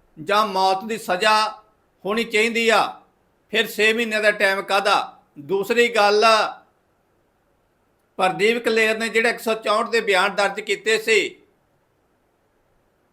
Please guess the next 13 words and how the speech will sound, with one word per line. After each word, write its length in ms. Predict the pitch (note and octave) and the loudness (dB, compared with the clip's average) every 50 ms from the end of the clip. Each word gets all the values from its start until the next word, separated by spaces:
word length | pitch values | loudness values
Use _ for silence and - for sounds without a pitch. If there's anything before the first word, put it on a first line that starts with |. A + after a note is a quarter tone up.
| _ - | _ -6
ਕਿ 120 | A3 A3 | -4 0
ਜਿਹੜਾ 320 | G#3+ A3 A3+ A#3 A#3 A3+ | 2 4 4 6 6 6
ਸਰਸੇ 420 | A3+ A3+ - G3 F#3 F3+ - A3 A3 | 4 2 -2 -4 -4 -4 -2 0 2
ਵਾਲਾ 220 | G#3+ A3 A3 G#3+ | 4 4 4 4
ਸਾਧ 420 | G#3 - G3+ F3+ G3 G#3+ A3+ A3 A#3 | 2 2 0 2 2 4 4 4 4
ਆ, 340 | G#3+ F#3 C3+ A#2+ - - - _ _ _ - | 2 2 2 -2 -6 -10 -16 _ _ _ -10
ਗੁਰਮੀਤ 440 | D3+ E3+ F#3 G3+ G3 G3+ G#3+ G#3 G#3 | -8 -6 -6 -4 -4 -4 -4 -2 -2
ਰਾਮ 320 | A#3 A3 G#3 G#3 G3+ G#3 | 0 2 2 2 2 0
ਰਹੀਮ 440 | G#3+ G#3+ G#3 G#3 A3+ A3 F#3 F#3+ G#3 | 0 0 0 2 0 0 0 0 2
ਆ 320 | G#3+ A3 A3 G#3+ G3+ - - _ - G3 | 2 2 2 2 0 -4 -10 _ -4 -4
ਅਤੇ 180 | G3 - A3 | -2 -2 -2
ਹਨੀਪ੍ਰੀਤ 640 | F#3 F3 F#3 G3+ A#3 A3+ A3+ G#3+ G3+ G#3 G3+ G3+ G3+ A3+ | -2 -2 -2 -2 -2 -4 -4 -2 2 2 2 2 2 2
ਆ 320 | G#3 F3+ C3 - - - | 2 2 0 -2 -8 -14